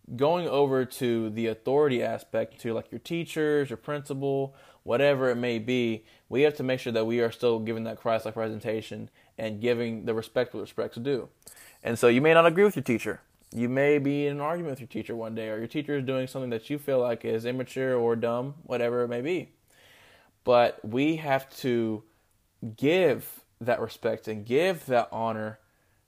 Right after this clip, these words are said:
for the glory of God. And so it affects your character and affects your presentation when you're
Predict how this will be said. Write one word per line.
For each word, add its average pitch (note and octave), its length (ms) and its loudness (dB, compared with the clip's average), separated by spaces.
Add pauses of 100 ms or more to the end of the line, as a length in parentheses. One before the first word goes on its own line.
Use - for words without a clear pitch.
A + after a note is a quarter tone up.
(180)
for A#2+ 640 2
the B2 100 -2
glory A#2 360 2
of A2 100 -6
God. A2 380 0 (580)
And B2+ 120 -4
so C3+ 200 4
it C#3 140 4
affects D#3+ 460 2
your C#3 100 -2
character C#3 420 0
and A#2+ 80 0
affects C#3+ 280 -4
your - 80 -10
presentation A2+ 640 -2
when A2 160 -6
you're A2+ 340 -2